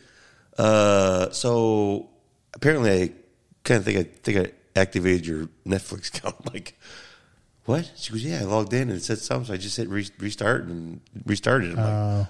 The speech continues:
Speaker 1: "Oh, yeah, thanks for telling me.
Speaker 2: Yeah.
Speaker 1: You owe me twenty bucks, bitch."
Speaker 2: <laughs> Well, uh, the new Adam Sandler movie came out in the last day or two. I don't
Speaker 1: Didn't know
Speaker 2: know.
Speaker 1: he had a new movie.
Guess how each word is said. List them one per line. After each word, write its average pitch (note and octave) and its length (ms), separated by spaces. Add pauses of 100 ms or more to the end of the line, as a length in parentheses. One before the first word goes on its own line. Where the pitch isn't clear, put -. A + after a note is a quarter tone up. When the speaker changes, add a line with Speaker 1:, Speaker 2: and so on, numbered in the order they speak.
Speaker 1:
"Oh, D4 180
yeah, G#3 320
thanks F3+ 260
for E3 60
telling F3 300
me. D#2+ 260
Speaker 2:
Yeah. A2 80
Speaker 1:
You D3+ 80
owe - 20
me - 80
twenty D3 220
bucks, D3+ 220
bitch." - 360 (300)
Speaker 2:
<laughs> C3 100 (1000)
Well, C#3+ 360 (140)
uh, B2 360 (280)
the B2+ 120
new D3+ 160
Adam C#3 260
Sandler C#3 360
movie G#2 300
came G2+ 260
out F#2+ 220 (600)
in A#2 100
the G#2+ 40
last G2+ 280 (520)
day G#2+ 160
or G2+ 80
two. F#2+ 120
I B2 60
don't G2+ 120
Speaker 1:
Didn't F2+ 120
know F2+ 80
Speaker 2:
know. F2 60
Speaker 1:
he F2+ 80
had A#2+ 80
a - 20
new E2+ 160
movie. D2+ 160